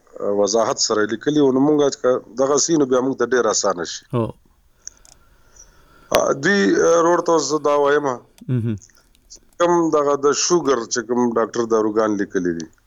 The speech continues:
Speaker 2: مهم.
Speaker 1: هغه به دې جاري وساتي.
Speaker 2: مهم.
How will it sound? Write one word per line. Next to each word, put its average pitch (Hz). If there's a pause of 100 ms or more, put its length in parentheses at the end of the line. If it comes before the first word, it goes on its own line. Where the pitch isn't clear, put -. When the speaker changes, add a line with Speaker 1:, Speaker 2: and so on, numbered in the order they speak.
(180)
Speaker 2:
مهم. 127 (1160)
Speaker 1:
هغه 139
به 139
دې 135
جاري 113
وساتي. 87 (360)
Speaker 2:
مهم. 123